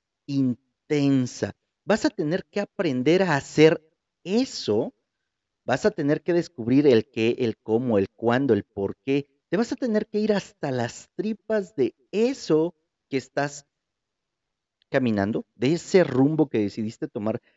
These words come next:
para que de esa forma tú puedas descubrir realmente si eso te agrada, si en eso eres bueno, si lo disfrutas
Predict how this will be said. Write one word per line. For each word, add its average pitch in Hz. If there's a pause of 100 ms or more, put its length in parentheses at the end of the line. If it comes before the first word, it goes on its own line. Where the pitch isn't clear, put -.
(240)
para 170
que 165 (220)
de 170
esa 240
forma 180
tú 254 (120)
puedas 208
descubrir 123 (380)
realmente 147 (260)
si - (200)
eso 185 (600)
te 131
agrada, 110 (160)
si -
en 135
eso 214
eres 107
bueno, 101 (280)
si -
lo 269
disfrutas 127